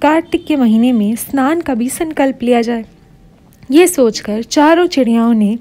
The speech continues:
आपस में एक दूसरे पर सहमति दे दी और अगले ही दिन से कार्तिक का महीना शुरू हो गया और वे रोज़ सुबह ब्रह्म मुहूर्त में उठकर गंगा में स्नान करने जाया करती थीं। भगवान श्री हरि की कृपा से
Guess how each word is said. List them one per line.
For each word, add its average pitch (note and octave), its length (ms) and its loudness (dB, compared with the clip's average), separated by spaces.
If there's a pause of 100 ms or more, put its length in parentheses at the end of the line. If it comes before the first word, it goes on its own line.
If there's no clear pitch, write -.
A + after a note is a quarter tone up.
(380)
आपस D#4+ 460 -2
में B3 140 0
एक C#4 220 -4
दूसरे C4+ 340 -2
पर B3 180 -4
सहमति A#3 520 -2
दे A#3+ 160 0
दी A3 140 -6 (680)
और C#4+ 280 2 (280)
अगले A#3 280 0
ही B3+ 140 0
दिन B3 220 0
से G#3+ 280 -2 (100)
कार्तिक C#4 420 -4
का C4 120 -4
महीना A3 420 0
शुरू C#4+ 300 -2
हो B3 120 -2
गया A3 200 -6 (640)
और E4+ 180 4
वे D4 140 0
रोज़ D4 340 0
सुबह G#3 400 -2
ब्रह्म C#4 320 -4
मुहूर्त B3 440 -2
में G3 80 0
उठकर G#3 380 -4 (420)
गंगा E4+ 360 0
में C4+ 200 0
स्नान D4+ 380 -4
करने A#3 300 0
जाया C4 300 2
करती A3+ 320 -4
थीं। A3 180 -2 (760)
भगवान A3+ 500 -6
श्री A3 300 -10
हरि G#3 200 -8
की G#3+ 160 -10
कृपा G#3+ 360 -8
से G3+ 280 -10